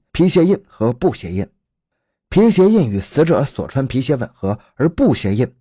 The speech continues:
可能是凶手的。还有三处蹲坐的痕迹，现场留有铁锹一把、木方一根。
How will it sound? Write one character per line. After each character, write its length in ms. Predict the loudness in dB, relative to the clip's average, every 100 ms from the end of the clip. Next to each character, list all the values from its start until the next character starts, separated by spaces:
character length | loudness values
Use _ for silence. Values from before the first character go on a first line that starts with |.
| _
可 100 | -10
能 140 | -8 -8
是 100 | -8
凶 220 | -8 -8
手 140 | -8 -18
的。 100 | _ _ _ _ _ _ _ _ _ _
还 140 | 2
有 160 | 2 2
三 200 | 0 -2
处 220 | -2 -4 0
蹲 180 | 0 0
坐 120 | -4
的 100 | -6
痕 180 | -10 -10
迹， 200 | -10 -12 _ _ -2
现 180 | 0
场 160 | 2 2
留 80 | 2
有 240 | 2 0 -6 -6
铁 180 | -4
锹 220 | -2 0 0
一 120 | 0
把、 200 | -4 -12 _
木 160 | -4 -2
方 200 | -2 -4
一 100 | -6
根。 260 | -8 -8